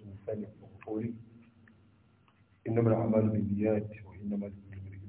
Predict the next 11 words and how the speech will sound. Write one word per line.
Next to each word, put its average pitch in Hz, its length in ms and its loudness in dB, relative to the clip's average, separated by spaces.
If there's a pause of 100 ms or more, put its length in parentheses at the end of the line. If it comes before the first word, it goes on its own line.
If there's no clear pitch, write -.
(160)
ما 110 140 4
نوى. 110 260 6 (3750)
والصلاة 117 420 2
والسلام 110 420 0
على 107 600 0 (140)
أسعد - 360 -12
النبيين 101 520 -4
وأشرف - 400 -6
المرسلين 101 480 -8
نبينا 98 220 -8
محمد 123 460 -4